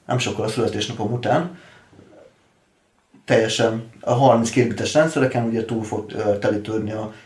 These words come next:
a Unix time-, ö, Unix, ö, Unix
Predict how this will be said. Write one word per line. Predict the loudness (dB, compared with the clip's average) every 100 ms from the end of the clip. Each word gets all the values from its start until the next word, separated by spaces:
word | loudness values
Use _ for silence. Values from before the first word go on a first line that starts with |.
| _
a | -2 2
Unix | 2 0 0
time-, | 0 0 -2
ö, | -4 0 0
Unix, | 0 -2 -4
ö, | -2 0 -2 -8 -20 -8
Unix | -4 -4 -6